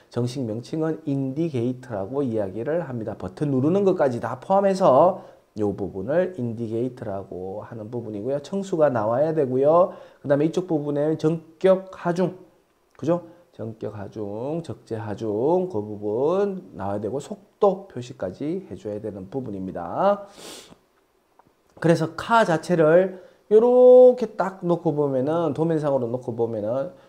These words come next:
요게 출입문이에요. 요렇게 열리는 부분이에요. 요거 두 줄이 뭐냐면은요, 여러분들,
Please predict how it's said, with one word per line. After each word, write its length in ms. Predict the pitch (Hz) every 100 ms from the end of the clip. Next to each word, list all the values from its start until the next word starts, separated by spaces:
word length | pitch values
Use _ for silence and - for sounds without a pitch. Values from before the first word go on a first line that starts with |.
| -
요게 160 | 165 196
출입문이에요. 880 | - 262 202 165 151 151 165 185 - - -
요렇게 1500 | 156 190 208 214 208 208 208 202 202 208 202 202 - 165 147
열리는 480 | 104 123 151 160 127
부분이에요. 360 | 113 110 107 101 - _ -
요거 260 | 165 202 214
두 180 | 214
줄이 220 | 214 247 262
뭐냐면은요, 760 | 139 139 151 127 110 147 143 -
여러분들, 720 | 110 110 110 117 147 202